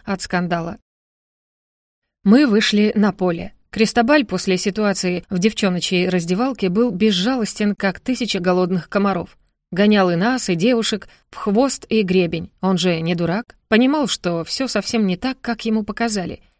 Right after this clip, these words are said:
Еще неизвестно, что ему тут накудахтали, пока меня не было. Расспросить ребят не удавалось. Декан вообще продыха не давал.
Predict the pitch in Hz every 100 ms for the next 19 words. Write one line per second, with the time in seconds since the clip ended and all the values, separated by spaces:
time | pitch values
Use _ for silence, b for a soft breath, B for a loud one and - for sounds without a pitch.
0 | _ - 214 202 185 214 208 190 - 196
1 | 196 196 185 196 - 175 226 220 185 185
2 | 170 - - 202 208 202 170 175 165 165
3 | - _ _ _ _ 208 214 214 214 220
4 | 208 196 190 233 190 190 196 226 202 180
5 | - - _ - 185 220 226 262 - 185
6 | 151 185 175 - 180 175 196 175 -